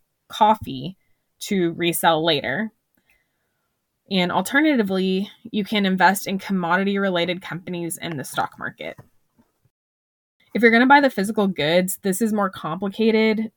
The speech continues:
to get into than the paper assets, because if you're buying the physical goods, it requires you to physically get them, to store them, and then once you decide to sell them, you have to list them for sale and ship or deliver them to the buyer.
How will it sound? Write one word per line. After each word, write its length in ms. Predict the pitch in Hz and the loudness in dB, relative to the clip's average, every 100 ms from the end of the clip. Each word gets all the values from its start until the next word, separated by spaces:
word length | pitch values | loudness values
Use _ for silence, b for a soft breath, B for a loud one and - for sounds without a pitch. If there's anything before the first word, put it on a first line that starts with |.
| - | -10
to 200 | - 185 | -6 0
get 180 | 175 | 0
into 340 | 170 180 202 190 | 0 -2 0 0
than 160 | 185 | 0
the 80 | 175 | -4
paper 300 | 170 185 185 | -4 -6 -4
assets, 520 | - 143 196 220 202 - | -2 -2 0 -2 -2 -6
because 600 | 208 190 190 185 185 - | -8 -6 -2 0 0 -4
if 160 | 196 196 | -8 -4
you're 120 | 196 | -2
buying 380 | 185 180 202 247 | 0 0 2 0
the 80 | |
physical 440 | 233 202 190 196 180 | 0 -4 -4 -2 -2
goods, 420 | 170 170 170 165 | 0 0 0 -2
it 140 | - | -4
requires 760 | 175 185 - - 160 185 196 202 | -2 -4 -8 -4 0 2 2 0
you 180 | 190 190 | -2 -2
to 280 | - 190 180 | -4 -8 -8
physically 720 | - - 190 185 214 254 254 | -10 -10 -4 -4 -2 -2 0
get 180 | 185 - | 0 -2
them, 400 | 117 135 175 208 _ _ _ _ _ _ | -8 -6 -6 -8 _ _ _ _ _ _
to 140 | - 175 | -8 -8
store 360 | - - 339 | -4 4 4
them, 460 | 185 139 160 196 214 _ _ | 4 0 -2 -2 -4 _ _
and 180 | 190 185 | -2 2
then 320 | 175 175 175 - | 2 0 -2 -8
once 360 | - 180 196 202 | -6 0 0 2
you 80 | 240 | 2
decide 280 | 214 196 190 | 2 0 -2
to 40 | |
sell 240 | - 240 | 0 2
them, 220 | 226 185 180 | 2 0 -2
you 100 | 180 | 0
have 220 | 170 - | -2 -2
to 100 | 165 | -4
list 300 | 175 180 - | 0 -2 0
them 160 | 233 | -2
for 120 | 226 254 | -2 -4
sale 540 | - 185 180 175 180 - | 0 0 2 2 0 -4
and 260 | 170 160 | -4 -4
ship 360 | - - 196 185 | -6 -2 -2 -2
or 100 | 196 | -2
deliver 440 | 185 175 170 170 170 | -2 0 0 -2 -2
them 240 | 156 160 | -2 -4
to 280 | 156 147 147 | -6 -6 -6
the 120 | 156 | -4
buyer. 480 | 147 78 62 62 | -4 -4 -4 -8